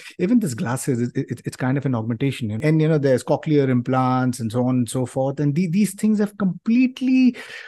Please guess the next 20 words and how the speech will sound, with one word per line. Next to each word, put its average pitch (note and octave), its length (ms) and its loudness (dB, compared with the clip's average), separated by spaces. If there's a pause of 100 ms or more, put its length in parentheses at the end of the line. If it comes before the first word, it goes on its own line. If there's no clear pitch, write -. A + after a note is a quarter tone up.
(200)
uh, C3 200 2 (240)
changed B3 840 6
the D3+ 160 2
way C#3+ 360 4
and C#3+ 200 2 (100)
added D#3+ 460 4 (100)
more F#3+ 800 4 (280)
how G3 240 4
we A3 240 6
can G#3+ 300 4
perceive E3+ 460 4
the D3 60 4
life, D3+ 380 2
y-, D3+ 200 2
you D#3+ 100 2
know, D#3+ 80 2
better. C3 280 2
So F#3 160 -4
I, A3 200 -2 (180)
I, A3 100 -2